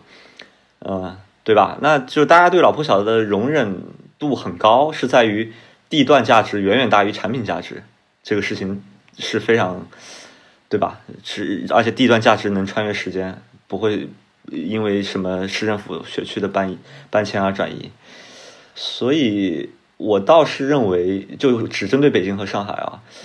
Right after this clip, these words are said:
我倒是觉得老破小现在是阶段性被低估的。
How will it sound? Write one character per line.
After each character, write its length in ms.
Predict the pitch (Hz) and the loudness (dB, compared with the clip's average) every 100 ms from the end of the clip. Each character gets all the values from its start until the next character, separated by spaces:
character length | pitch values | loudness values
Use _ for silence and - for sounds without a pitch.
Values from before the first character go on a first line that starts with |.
| - - | -12 -2
我 100 | 104 | 4
倒 120 | 151 | 4
是 80 | 123 | 4
觉 140 | 104 | 4
得 80 | 117 | 4
老 160 | 104 | 4
破 180 | 95 - | 4 2
小 200 | 135 - | 0 0
现 140 | - 135 | -2 -2
在 120 | 120 | -2
是 160 | - | -2
阶 240 | 113 - 135 | -4 0 2
段 160 | 143 | 2
性 160 | 117 110 | 0 -2
被 100 | 104 | -2
低 200 | 101 98 | -2 -6
估 180 | 101 107 | -6 -6
的。 140 | 95 | -8